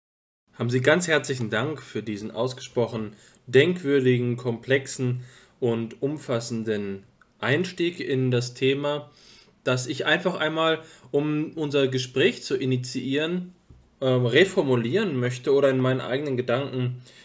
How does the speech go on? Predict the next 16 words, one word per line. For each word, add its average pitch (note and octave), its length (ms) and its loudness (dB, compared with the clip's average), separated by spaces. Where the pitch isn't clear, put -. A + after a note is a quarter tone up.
ähm, A2 760 -2
weiterdenken A2+ 640 0
möchte, A2 440 -8
um, B2 540 -2
um C#3 140 -4
auf B2+ 200 -4
einen B2+ 260 -2
Punkt F#3+ 320 -4
zu F3+ 120 -8
kommen, D3 500 -4
bei A2+ 120 -2
dem B2 280 0
wir A2+ 460 2
vielleicht, G#2+ 520 -6
äh, G2+ 340 -8
einen, G#2 540 -10